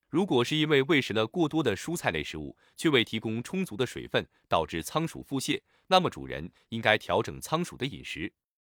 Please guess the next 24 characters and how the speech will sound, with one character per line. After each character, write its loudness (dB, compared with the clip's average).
我 0
们 0
可 4
以 6
在 6
仓 -2
鼠 -6
的 -2
笼 -4
子 -2
旁 -4
放 2
置 -6
饮 -8
用 -2
水， -10
确 2
保 4
仓 -2
鼠 -8
在 2
口 -2
渴 -6
时 -8